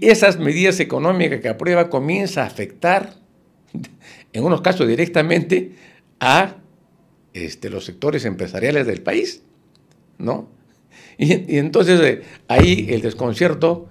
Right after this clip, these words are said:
es fenomenal, pues, ¿no es cierto? O, está, están entre apo-, eh, apoyar, no apoyar, y, y en muchas cosas ya parece que, eh, hay,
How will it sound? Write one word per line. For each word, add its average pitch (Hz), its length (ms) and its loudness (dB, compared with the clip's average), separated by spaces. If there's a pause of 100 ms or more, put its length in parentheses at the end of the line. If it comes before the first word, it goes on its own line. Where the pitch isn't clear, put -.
(160)
es 143 400 -4
fenomenal, 101 760 0
pues, 98 200 -8
¿no - 580 -18
es 90 60 -10
cierto? 139 400 -4 (280)
O, - 220 -14
está, 131 220 -6 (100)
están 147 340 0
entre 117 300 -4
apo-, 110 420 -6
eh, - 160 -10
apoyar, 131 520 0
no 160 120 2
apoyar, 165 800 2 (300)
y, 117 340 -6
y 110 60 -4
en 107 60 -4
muchas 139 260 -6
cosas 143 380 -6 (500)
ya 139 420 -2
parece 131 420 -6
que, - 300 -10
eh, 95 480 -16 (120)
hay, 107 180 -10